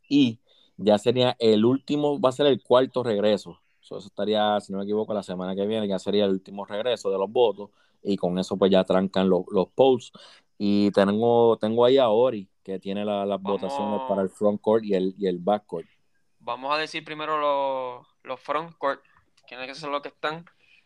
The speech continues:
Speaker 2: Este, número uno está Kevin Durant. Tenemos a número dos, Giannis. Número tres, Joel Embiid.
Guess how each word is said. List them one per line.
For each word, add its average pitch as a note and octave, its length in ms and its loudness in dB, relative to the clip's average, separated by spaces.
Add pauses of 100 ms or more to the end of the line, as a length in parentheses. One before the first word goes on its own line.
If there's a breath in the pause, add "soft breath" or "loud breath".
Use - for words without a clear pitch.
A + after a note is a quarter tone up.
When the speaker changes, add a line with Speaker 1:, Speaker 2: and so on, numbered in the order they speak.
(200 soft breath)
Speaker 2:
Este, C3+ 800 0
número D3 380 -2
uno A3 280 -6
está A3 360 -6
Kevin F#3 340 -12
Durant. G3+ 340 -6 (1080)
Tenemos C#3+ 500 -6
a E3 180 0
número D3+ 440 -2
dos, D#3+ 200 0
Giannis. G3 840 -6 (840)
Número B2+ 460 -8
tres, C#3 340 2
Joel D3 320 0
Embiid. C#3 380 -8